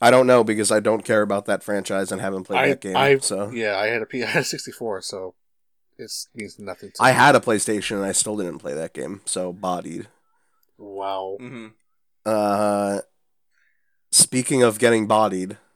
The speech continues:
Speaker 2: So, I forgot to mention this. They are doing a pu-, a beta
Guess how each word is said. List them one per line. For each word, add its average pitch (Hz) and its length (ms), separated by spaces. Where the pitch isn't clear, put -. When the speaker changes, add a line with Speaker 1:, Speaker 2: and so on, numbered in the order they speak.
Speaker 2:
So, 143 540
I 127 100
forgot 131 200
to 120 60
mention 113 260
this. 110 240
They 127 140
are 131 120
doing 127 300
a 107 60
pu-, - 140
a 101 380
beta 101 460